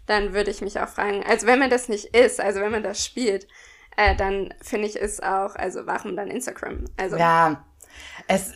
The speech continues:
Speaker 2: es ist ja immer ein, ein Spiel und natürlich ist es auch, ne, wenn man sich in die Öffentlichkeit stellt, dann muss man auch damit lernen, mit Kritik umzugehen. Aber
Speaker 1: Ja.
Speaker 2: ich fand, das war irgendwie, ja,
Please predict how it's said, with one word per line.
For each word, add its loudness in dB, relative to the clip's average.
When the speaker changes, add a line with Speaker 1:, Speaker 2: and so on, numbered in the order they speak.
Speaker 2:
es -2
ist -8
ja 4
immer 2
ein, 2
ein -2
Spiel 2
und 0
natürlich 0
ist -8
es -8
auch, 2
ne, 0
wenn -2
man -2
sich -16
in -12
die -8
Öffentlichkeit -12
stellt, 0
dann -8
muss -10
man -6
auch -10
damit -14
lernen, -8
mit -12
Kritik -20
umzugehen. -14
Aber -8
Speaker 1:
Ja. 0
Speaker 2:
ich 0
fand, 2
das 0
war 6
irgendwie, -2
ja, 2